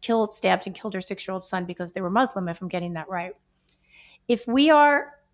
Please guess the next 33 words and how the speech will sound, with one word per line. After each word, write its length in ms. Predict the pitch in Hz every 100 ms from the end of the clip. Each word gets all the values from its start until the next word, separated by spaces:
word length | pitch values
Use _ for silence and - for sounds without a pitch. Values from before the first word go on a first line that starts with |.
| _ -
if 180 | 214 -
we 200 | 262 302
are 100 | 302
at 100 | 302
a 40 |
s-, 260 | 262 - - -
at 100 | 226
a 60 | 233
situation 520 | 254 247 220 214 202
now 200 | 185 180
where 220 | 185 185 _ -
things 240 | 226 214
are 80 | 190
so 420 | - - - 208
hot, 460 | 226 208 240 - - _ _ _ _ _ -
this 280 | 220 226 294
is 140 | 285
the 120 | 320
time 680 | 320 - 214 185 175 170 190 _ _ _ _ _ _ _ _ _ _
for 240 | - 202
responsible 560 | 180 - 151 156 - 165
journalism. 640 | - 147 160 151 160 156 _ -
This 180 | 180 -
is, 140 | 233 -
I 60 | 180
have 200 | 190 180
said 360 | - 208 196
this 420 | 233 240 - - _ _ _ _
forty 380 | - - 190 202
times 320 | - 196 196
on 140 | 185 170
this 120 | 170
show. 440 | - 160 160 160